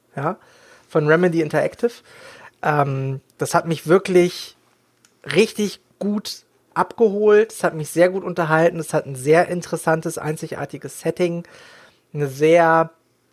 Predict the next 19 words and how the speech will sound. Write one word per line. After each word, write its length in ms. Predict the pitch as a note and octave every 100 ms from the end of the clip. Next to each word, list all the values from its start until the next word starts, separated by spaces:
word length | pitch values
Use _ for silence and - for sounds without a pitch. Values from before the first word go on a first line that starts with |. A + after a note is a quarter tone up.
| _ _ _ _ - -
cool 140 | G#3+
inszenierte 640 | - F3+ - F3+ E3 D#3+
Spielwelt 600 | - - B3 G#3 B2+ B2+
auch, 260 | - C3 D3
ja, 100 | C#3+
also 140 | C#3+
die 100 | C3
Spielwelt 440 | D3 - F3+ E3+ D#3+
an 180 | D3 C3+
sich 340 | D#3+ F3+ - _ _ _ _ -
ist 340 | D3+ - - _ _ _ _ _ _ _ _ _ -
in 120 | D#3
der 160 | D#3+ C#3+
Art 160 | E3
und 160 | E3 D3
Weise, 340 | C#3+ E3 D#3
wie 60 | C#3+
sie 120 | D3
inszeniert 640 | C3+ - C#3 C3+ E3+ F3